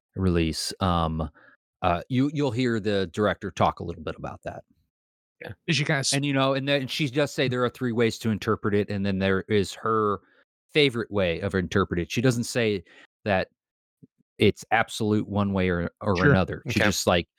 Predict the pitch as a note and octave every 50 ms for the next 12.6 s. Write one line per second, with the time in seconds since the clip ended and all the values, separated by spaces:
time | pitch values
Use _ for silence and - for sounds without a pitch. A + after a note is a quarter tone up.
0 | _ - _ _ - B2+ B2+ A2+ - A#2 C#3 D#3 C3+ C#3 D3 C#3 C#3 C3+ C3+ B2+
1 | A2 C#3 B2+ B2 C3 C3 C3 C3 A#2 - B2 - - - B3+ C4+ D4 D4+ - D#3
2 | D3+ D#3 D3+ C#3 C#3 C3 C3 C#3 E3 D#3 D#3 D3 C#3 - D#3+ C#3 B2+ A#2 C3 D3
3 | - - C#3 - _ - - - - F#2 G2+ A#2 - A#2 G#2 A2+ - A2+ A2 G#2
4 | _ - A2+ A#2 - - A2 G2+ F#2+ - G#2+ A2+ A#2 A2 G2+ A#2+ A#2+ A2+ B2+ B2+
5 | C3 C#3+ - E3+ A#2+ F2+ - - - _ - - _ _ _ _ _ _ _ -
6 | D#3+ E3 - _ - F3+ F3+ F3+ - E3+ E3 G3+ G#3+ E3+ F#3 F#3+ F#3 F3 - D#3
7 | C#3+ C#3+ C#3+ B2+ C3 - - - C3+ B2+ A#2 G#2 A2+ A#2 - - - - - -
8 | B2 B2 A#2+ A#2 A#2 - - B2+ B2 A#2 - - - - G#2 - - A2 G#2 -
9 | A#2 A2+ F#2+ - F2+ F#2+ - - B2+ C3+ C#3+ C#3 B2 A#2 A2+ G#2+ G2+ - - -
10 | - - - - - B2+ - - A2+ - - A#2 A#2 G#2 F#2+ - - - - -
11 | - _ _ _ - - A#2 A#2 D3+ E3+ F#3 F#3+ F3 - - D#3 C#3+ A#2+ F#2+ A2+
12 | A2 A2+ A#2 A2+ G#2 G2 - - G2+ F#2 G2 F#2+